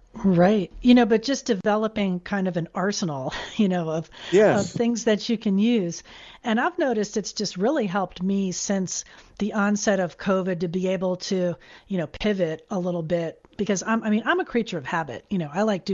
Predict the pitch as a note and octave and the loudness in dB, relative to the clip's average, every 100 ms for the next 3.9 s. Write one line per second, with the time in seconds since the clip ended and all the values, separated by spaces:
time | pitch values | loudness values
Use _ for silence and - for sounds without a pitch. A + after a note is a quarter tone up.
0 | F#3 E3+ D#3 C#3 - A3 G#3 G3+ G3 G3 | -4 -4 -4 -6 -2 0 0 -2 -2 0
1 | F#3+ D#3+ E3+ E3+ E3+ C#3+ E3 G3+ F3+ E3 | 0 -2 -2 -4 -4 -4 -4 -2 -2 -2
2 | E3 - D#3 F3 C#3 D#3 E3 D#3 D#3 - | -2 -4 -4 -2 -4 -2 -2 -2 -4 -6
3 | - - G#3+ G3 E3+ - F3 D#3 D#3+ | -18 -6 2 2 2 -2 -6 -6 -12